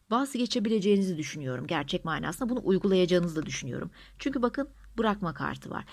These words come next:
Yani artık bir konuyla ilgili "İlla böyle olsun, bil-, kendimi yani yırtmayacağım." diyeceksiniz. "Ne olacaksa olacak, akışına bırakıyorum,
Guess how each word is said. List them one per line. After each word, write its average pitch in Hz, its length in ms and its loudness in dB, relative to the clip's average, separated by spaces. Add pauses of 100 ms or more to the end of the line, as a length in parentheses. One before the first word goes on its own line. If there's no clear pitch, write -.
(180)
Yani 339 240 0
artık 285 280 0
bir 254 60 -6
konuyla 214 300 0
ilgili - 140 -2
"İlla 240 440 -2
böyle 220 260 -2
olsun, 202 400 -2
bil-, 226 140 -6 (920)
kendimi 285 540 2
yani 240 340 2
yırtmayacağım." 175 600 4
diyeceksiniz. 147 560 -2 (280)
"Ne 269 160 0
olacaksa 196 500 0
olacak, 151 300 -2 (300)
akışına 240 440 0
bırakıyorum, 160 600 0